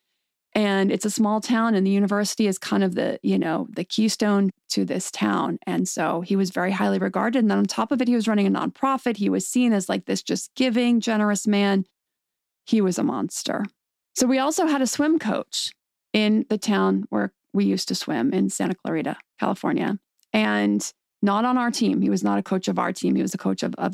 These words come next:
the other team in town. Very highly regarded team. Had swimmers who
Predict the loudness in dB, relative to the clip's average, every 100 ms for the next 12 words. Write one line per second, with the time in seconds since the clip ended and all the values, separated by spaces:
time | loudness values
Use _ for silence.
0 | -2 -2 0 -2 -4 -2 0 2 0 -2
1 | -4 -4 -6 -4 0 2 2 0 0 0
2 | 0 0 0 -2 -2 -2 -4 0 2 2
3 | 2 0 _ _ _ _ -4 -2 0 0
4 | 2 2 0 0 2 2 0